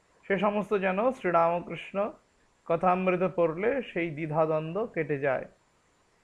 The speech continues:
আমরা দৃঢ় বিশ্বাসে, আহ, এগিয়ে যেতে পারি ঠাকুরের বলা পথে।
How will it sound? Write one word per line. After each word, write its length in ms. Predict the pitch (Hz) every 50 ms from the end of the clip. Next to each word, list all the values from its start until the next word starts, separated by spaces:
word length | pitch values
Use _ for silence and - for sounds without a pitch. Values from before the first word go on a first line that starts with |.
| _ _ _ _ _ _ _ -
আমরা 560 | 165 175 190 196 196 190 185 185 202 226 240 190
দৃঢ় 300 | 170 180 196 202 214 214
বিশ্বাসে, 920 | 208 202 208 196 - - - 214 196 196 196 - - 196 190 185 185 - - - _ _ _ _ _ _ _ _ _ _ _ _ _ _ _ _ _ _ _ _ -
আহ, 720 | - 180 180 156 156 156 156 156 151 151 151 151 156 151 - - - - _ _ _ _ _ _ _ _ _ _ _ _ _ _ _ _ _ _ _ - - -
এগিয়ে 380 | - 175 185 185 196 208 208 190
যেতে 280 | 185 185 175 170 180
পারি 240 | 160 156 147 139 139 - - - - _ _ _ _ _ _ _ _ _ _ _ _ -
ঠাকুরের 440 | - 175 170 160 180 175 175 175
বলা 280 | 165 160 156 156 156 151
পথে। 360 | 147 - 135 - - 151 -